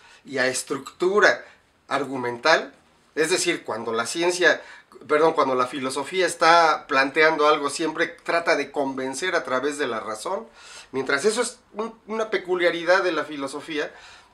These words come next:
la peculiaridad de la ciencia es que ella no convence a través de la razón. Lo que hace es convencer a través de las pruebas, es decir, de la experiencia. La experiencia es lo que cualquiera puede,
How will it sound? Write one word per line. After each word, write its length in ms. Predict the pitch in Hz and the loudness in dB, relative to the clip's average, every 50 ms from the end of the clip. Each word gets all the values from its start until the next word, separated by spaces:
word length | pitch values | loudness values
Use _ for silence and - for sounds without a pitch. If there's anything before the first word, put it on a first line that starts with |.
| _ | _
la 160 | - 156 160 165 | 0 0 2 2
peculiaridad 560 | 180 - - 160 156 160 160 160 175 196 202 | 0 -2 -2 0 0 2 2 2 2 2 0
de 100 | 208 190 | 0 0
la 160 | 175 165 165 | 0 0 -2
ciencia 360 | 170 175 170 170 165 185 175 | -2 -4 -4 -4 -2 -2 -2
es 240 | 160 - 160 160 - | -2 0 -4 -6 -4
que 120 | - 185 | -4 -4
ella 160 | 170 180 175 170 | 2 2 4 4
no 260 | 170 180 190 196 - | 4 2 0 -2 0
convence 520 | - 202 196 190 170 185 202 202 196 190 | -2 -2 -2 0 -2 -2 -2 -2 -4 -4
a 80 | 175 175 | -4 -2
través 320 | 170 156 151 160 170 165 | 0 0 0 -2 -4 -6
de 80 | 160 160 | -4 -2
la 120 | 151 143 | -2 -2
razón. 460 | 131 139 143 147 - 202 185 143 - - _ _ - - - - _ _ _ | -2 -2 -4 -6 -6 -6 -8 -8 -10 -14 _ _ -20 -20 -20 -20 _ _ _
Lo 220 | - 135 147 143 147 | 2 4 4 4 4
que 140 | 170 175 180 | 4 4 4
hace 200 | 196 190 - 202 | 4 4 2 -2
es 100 | 190 - | -4 -2
convencer 540 | - 175 156 143 147 147 139 - 175 170 | -2 -2 0 0 0 0 0 0 2 4
a 120 | 175 170 - | 4 2 2
través 600 | 151 143 143 139 147 151 151 165 175 170 160 131 | 2 2 2 2 2 2 0 0 -2 -4 -6 -6
de 100 | 131 123 | -6 -4
las 240 | 117 113 113 - - | -4 -6 -6 -8 -12
pruebas, 640 | _ - 180 185 196 190 160 131 113 - - - _ _ _ _ _ _ _ _ _ _ _ - | _ -2 0 2 2 2 0 -2 -2 -4 -10 -16 _ _ _ _ _ _ _ _ _ _ _ -6
es 120 | 147 147 | -4 0
decir, 440 | 175 190 185 - 208 190 202 202 180 | 0 0 0 0 0 0 0 0 0
de 100 | 170 147 | 0 0
la 120 | 131 120 | 0 -2
experiencia. 960 | 117 - - - - 151 135 131 131 143 151 160 151 151 147 139 - - 110 - - - - - - - _ - | -4 -6 -8 -6 -4 -4 -4 -4 -4 -4 -2 -2 -2 -2 -2 -4 -8 -10 -12 -16 -18 -20 -20 -20 -20 -20 _ -2
La 100 | 143 160 | -2 -2
experiencia 480 | 160 - 175 190 196 233 269 262 269 | 0 4 4 4 6 6 4 2 0
es 60 | 269 254 | 0 0
lo 80 | 233 | 2
que 160 | 190 196 190 | 2 2 0
cualquiera 640 | - 175 160 165 170 165 - - 220 226 226 220 226 | 2 2 2 2 2 -2 -4 -2 0 2 2 2 0
puede, 460 | - 196 196 190 190 196 202 196 - | 0 0 0 0 0 0 -2 -2 -4